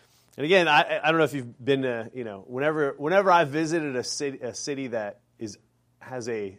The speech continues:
um, river that flows through it, I don't know, there's always just something unique about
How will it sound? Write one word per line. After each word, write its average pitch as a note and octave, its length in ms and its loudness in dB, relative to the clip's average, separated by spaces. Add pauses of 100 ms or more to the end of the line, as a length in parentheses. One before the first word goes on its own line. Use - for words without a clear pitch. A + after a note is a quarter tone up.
um, G2+ 300 -14 (120)
river C3+ 440 -2
that B2+ 160 -2
flows C3 380 -6
through B2+ 300 -6
it, D3 280 -8
I C#3 160 0
don't D#3 100 2
know, C3+ 40 -2
there's D3 180 -4
always F3+ 240 -2
just D3 140 -10
something C#3 280 -8
unique A2 380 -10
about F#2 380 -10